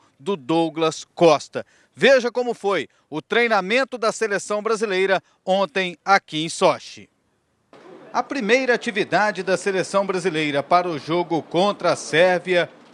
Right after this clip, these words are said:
foi muito tranquila. Até os filhos e filhas dos jogadores entraram em campo. O treinamento em si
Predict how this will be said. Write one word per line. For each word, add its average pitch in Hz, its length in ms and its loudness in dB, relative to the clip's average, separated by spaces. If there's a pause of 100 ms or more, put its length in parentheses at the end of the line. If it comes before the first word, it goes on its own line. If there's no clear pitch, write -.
(140)
foi 214 200 2
muito 165 460 -6
tranquila. 127 760 -4 (580)
Até 139 400 0
os 185 240 -2
filhos 165 640 -4 (300)
e 262 80 -8
filhas 196 720 0 (280)
dos 156 140 -2
jogadores 165 760 0
entraram 139 520 0
em 143 80 -2
campo. 131 540 -2 (420)
O 254 120 -2
treinamento 185 760 2
em 254 120 -2
si 269 380 -4